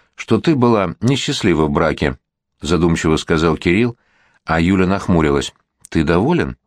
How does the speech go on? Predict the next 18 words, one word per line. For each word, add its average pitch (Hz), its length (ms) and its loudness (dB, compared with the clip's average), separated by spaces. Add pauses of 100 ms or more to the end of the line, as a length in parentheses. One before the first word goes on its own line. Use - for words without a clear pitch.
(320)
"Не 73 180 -2
совсем". 82 540 -2 (880)
"Выходи 170 420 2
за 151 160 0
меня 147 240 -2
замуж". 71 460 -4 (560)
"Замуж? 80 580 -2 (220)
Ты 80 100 -2
с - 100 -6
ума 76 220 2
сошел. 67 480 -2 (140)
Не 104 160 2
выдумывай". 101 580 -2 (880)
"А 80 100 0
если 139 340 0
я 87 240 0
поставлю 117 540 0
условия?" 131 560 -2